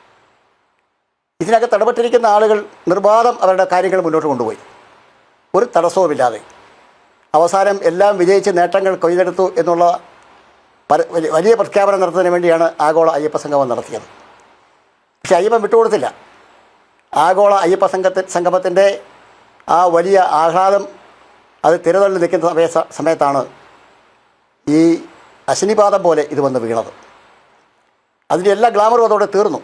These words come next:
എനിക്ക് പറയാനുള്ളത്, ആഗോള അയ്യപ്പ സംഗമവും ഈ എസ് ഐ ടിയുടെ അന്വേഷണ പരിധിയിൽ വരണം. അവിടെയും ദേവസ്വം ഫണ്ട് വ-, വലിയ കാര്യമായ ദുർവിനിയോഗം നടന്നിട്ടുണ്ട്. എട്ട് കോടി രൂപയാണ് അവിടെ ചിലവാക്കിയിരിക്കുന്നത്.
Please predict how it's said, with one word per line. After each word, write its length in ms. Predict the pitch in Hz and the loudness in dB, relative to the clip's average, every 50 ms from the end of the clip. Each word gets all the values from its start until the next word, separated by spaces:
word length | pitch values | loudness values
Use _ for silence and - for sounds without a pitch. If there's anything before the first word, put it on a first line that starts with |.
| - - - - - _ _ _ _ _ _ _ _ _ _ _ _ _ _ _ _ _ _ _ _ 151 | -16 -20 -20 -20 -20 _ _ _ _ _ _ _ _ _ _ _ _ _ _ _ _ _ _ _ _ -6
എനിക്ക് 180 | 160 175 - 220 | -4 0 2 2
പറയാനുള്ളത്, 340 | 220 226 233 233 240 240 220 196 | 4 4 4 4 2 2 2 2
ആഗോള 200 | 208 208 233 240 233 | 2 2 2 2 4
അയ്യപ്പ 180 | 220 220 226 - - 220 | 4 2 2 0 -2 -2
സംഗമവും 400 | 214 233 220 233 233 254 254 262 - - - _ _ _ _ _ _ _ _ _ _ _ _ _ _ _ _ - 190 196 | 0 0 2 2 4 2 2 0 -4 -12 -20 _ _ _ _ _ _ _ _ _ _ _ _ _ _ _ _ -6 -2 0
ഈ 20 | 202 202 | 2 2
എസ് 120 | 202 - 202 | 2 0 -2
ഐ 40 | 202 202 | -2 0
ടിയുടെ 220 | 208 208 208 208 208 233 - - - - 160 | 0 2 2 2 2 0 -4 -8 -6 -4 -2
അന്വേഷണ 260 | 175 185 175 - 196 175 | -2 -2 -2 -2 -2 -2
പരിധിയിൽ 240 | 175 170 165 147 123 123 | -2 -2 -2 0 0 0
വരണം. 260 | 120 127 120 123 - - - _ _ _ _ _ _ _ _ _ _ _ _ _ _ _ _ _ _ _ _ _ _ _ - - 151 | 0 0 -2 -6 -8 -10 -18 _ _ _ _ _ _ _ _ _ _ _ _ _ _ _ _ _ _ _ _ _ _ _ -2 -2 0
അവിടെയും 360 | 160 185 220 226 233 240 226 - 135 - - 165 | 2 2 2 2 2 2 0 -4 -8 -6 -2 0
ദേവസ്വം 280 | 180 202 220 - 226 196 202 | 0 0 0 0 -2 -2 -2
ഫണ്ട് 220 | 202 202 196 202 185 156 | -2 -2 0 0 2 2
വ-, 140 | 160 170 - - - - | 2 0 0 -4 -6 -4
വലിയ 200 | 165 185 214 220 208 - 165 | -2 0 0 0 0 0 2
കാര്യമായ 340 | 175 190 220 214 220 214 214 175 | 2 2 2 2 2 2 2 0
ദുർവിനിയോഗം 380 | 175 180 175 180 190 185 180 160 151 | 0 0 0 2 2 2 0 0 0
നടന്നിട്ടുണ്ട്. 380 | 143 139 139 127 104 - - - - - - _ _ _ _ _ _ _ _ _ _ - 147 | -2 -2 -4 -6 -8 -12 -14 -18 -20 -20 -20 _ _ _ _ _ _ _ _ _ _ -10 -10
എട്ട് 160 | 139 - 185 180 - | -4 -2 -2 0 0
കോടി 180 | 175 180 185 175 175 | 0 0 0 0 0
രൂപയാണ് 280 | 180 180 180 175 170 160 | 0 2 2 2 2 0
അവിടെ 120 | 156 151 147 | -2 -2 -2
ചിലവാക്കിയിരിക്കുന്നത്. 680 | - 156 156 151 143 - 143 127 117 123 113 117 104 | 0 0 2 2 0 -4 -8 -10 -8 -8 -8 -8 -10